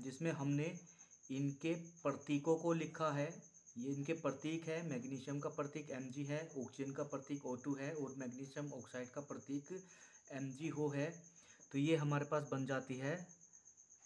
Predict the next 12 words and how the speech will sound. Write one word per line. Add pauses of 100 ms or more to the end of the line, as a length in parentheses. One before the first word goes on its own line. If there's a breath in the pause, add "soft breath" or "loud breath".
रासायनिक (640)
समीकरण। (1120 loud breath)
तो
दोस्तों,
यहाँ
रासायनिक
समीकरण
संतुलित
नहीं
है
क्योंकि
इधर